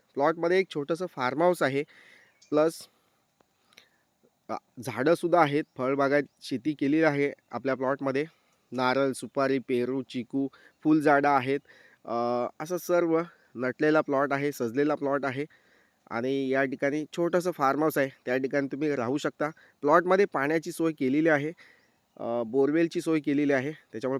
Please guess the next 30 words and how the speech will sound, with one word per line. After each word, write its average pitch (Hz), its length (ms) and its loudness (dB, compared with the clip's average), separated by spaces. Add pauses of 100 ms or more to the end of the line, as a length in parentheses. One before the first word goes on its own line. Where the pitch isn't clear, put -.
पाण्याची 123 440 -2
अडचण 123 340 -6
नाही 147 180 -2
आहे. 143 80 0
या 135 60 0
ठिकाणी 139 340 -4
लाईट 123 260 0
कनेक्शन 143 360 -2
आपल्या 123 260 -6
प्लॉटमध्येच 131 600 -2
आहे. 131 240 -2 (520)
पूर्ण 147 300 2
कंपाऊंड 160 500 4
घातलेलं 151 300 4
आहे, 151 100 4
डिमार्केशन 147 680 0
केलेलं 143 340 2
आहे 143 100 4
प्लॉटला, 131 400 -2 (480)
कोणतीही 123 360 0
अडचण 139 360 2
नाही 147 220 0
आहे. 156 100 0 (1300)
अठरा 151 320 0
गुंठे 143 260 0
प्लॉटला 147 460 0 (120)
पूर्ण 147 340 0
डिमार्केशन 139 560 -4
केलेलं 143 280 -2
आहे. 151 100 -4